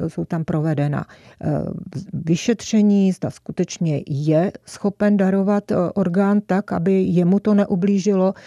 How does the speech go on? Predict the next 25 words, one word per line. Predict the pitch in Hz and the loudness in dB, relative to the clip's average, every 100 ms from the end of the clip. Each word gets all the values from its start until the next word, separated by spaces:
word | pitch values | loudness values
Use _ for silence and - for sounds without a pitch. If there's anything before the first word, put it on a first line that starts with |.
| - - | -16 -4
Musí, | 180 - - 185 180 165 | -2 0 2 4 4 2
eh, | 170 160 156 156 | 2 0 -2 -4
s | - | -2
ním | 170 160 | -2 -2
také | 156 170 156 | -4 -2 -2
mluvit | 156 131 - | -2 -4 -6
psycholog | - 170 - 190 175 180 | -10 -10 -4 -2 -2 -4
nebo | - - | -10 -10
psychiatr | - - 151 196 190 196 196 | -10 -8 -4 -2 -2 -2 -4
právě | 170 156 160 | -2 -2 -2
o | - | -4
tom, | - 165 160 - - - | -2 -4 -4 -10 -14 -8
jak | 151 | -6
jsme | - 147 | -4 -4
mluvili, | 151 147 165 160 | -2 -2 0 0
aby | 156 151 | 0 -2
nebyl | 147 143 160 | -2 -2 -2
pod | 147 135 | -2 0
jakýmkoliv | 127 - 165 - 160 139 - _ - | 0 0 -4 -2 -2 -2 -4 _ -6
tlakem, | - - 180 185 175 | -6 -2 0 2 2
aby | 151 | 0
to | - 147 | -4 -2
bylo | 151 143 | -2 -2
opravdu | - - - 170 160 165 | -6 -4 0 0 0 0
jeho, | 151 147 | 0 -2